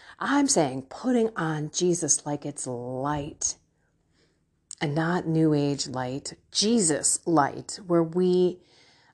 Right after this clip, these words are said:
allow him to shine, not us. We're inside, you know, but it's really him that's coming out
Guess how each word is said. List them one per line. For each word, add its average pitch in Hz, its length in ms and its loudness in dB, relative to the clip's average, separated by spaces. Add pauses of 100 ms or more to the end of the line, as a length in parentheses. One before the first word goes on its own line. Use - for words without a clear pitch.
allow 185 680 2
him 247 800 -2 (300)
to 214 300 -4
shine, 190 720 -4 (420)
not 208 220 0
us. 214 360 0
We're 240 200 4
inside, 247 920 0 (720)
you 156 120 -2
know, 147 420 0 (480)
but 196 100 2
it's 190 200 2
really 190 340 4
him 247 460 2
that's 160 260 -2
coming 175 360 -2 (100)
out 170 600 0